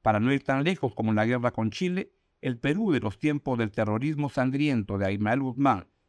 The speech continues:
y del desgobierno extremo con corrupción profunda de la primera administración de Alan García fue de terror. Hoy el Perú es muchísimo más sólido que entonces, gracias a reformas que algunos demagogos quieren desarmar.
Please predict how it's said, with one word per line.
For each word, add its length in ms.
y 140
del 140
desgobierno 720
extremo 540
con 200
corrupción 580
profunda 560
de 80
la 160
primera 400
administración 680
de 80
Alan 180
García 520
fue 240
de 120
terror. 460
Hoy 180
el 100
Perú 240
es 80
muchísimo 600
más 200
sólido 380
que 60
entonces, 580
gracias 340
a 100
reformas 540
que 120
algunos 320
demagogos 720
quieren 300
desarmar. 600